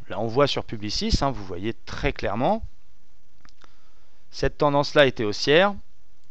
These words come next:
cette tendance-là était baissière. Donc la moyenne mobile, c'est ce qu'il y a de plus simple en analyse technique.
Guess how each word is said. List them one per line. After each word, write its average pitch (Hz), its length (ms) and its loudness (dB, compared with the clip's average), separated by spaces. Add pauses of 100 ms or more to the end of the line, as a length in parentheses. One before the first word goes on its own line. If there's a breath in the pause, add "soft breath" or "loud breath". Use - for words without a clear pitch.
(800)
cette - 260 -2
tendance-là 117 400 2
était 165 160 0
baissière. 127 420 -2
Donc 117 160 -4 (160)
la 143 160 8
moyenne 196 200 6
mobile, 190 340 2
c'est 170 400 2
ce - 160 -6
qu'il 135 100 -2
y 143 60 8
a 151 80 8
de 135 100 4
plus 131 280 -2
simple - 360 2
en 143 60 2
analyse 127 320 2
technique. 165 440 0